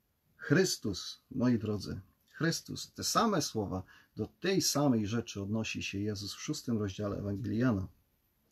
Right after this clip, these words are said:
E, Bóg przez te cuda dla Izraela objawiał swoją obecność, e, pośród Izraela kiedyś, tak? Między innymi przez właśnie zsyłanie manny, czyli chleba,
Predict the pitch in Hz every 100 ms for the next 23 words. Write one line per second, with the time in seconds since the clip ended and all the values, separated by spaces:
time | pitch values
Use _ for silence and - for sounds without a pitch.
0 | _ _ - - - - - 101 101 104
1 | 104 - 101 92 165 226 - 175 156 156
2 | 147 139 117 104 104 113 107 98 104 98
3 | - 101 110 147 160 156 143 - 135 139
4 | 131 120 110 123 - 87 87 - - _
5 | _ _ _ 107 101 - 110 - 101 92
6 | - 101 98 92 92 90 87 _ - 104
7 | 87 87 - 120 139 - _ - - -
8 | - 110 165 170 165 143 110 104 - 117
9 | - 98 123 143 - 104 - 113 110 101
10 | 98 113 107 110 143 226 _ _ _ -
11 | - 104 98 - - - 104 104 151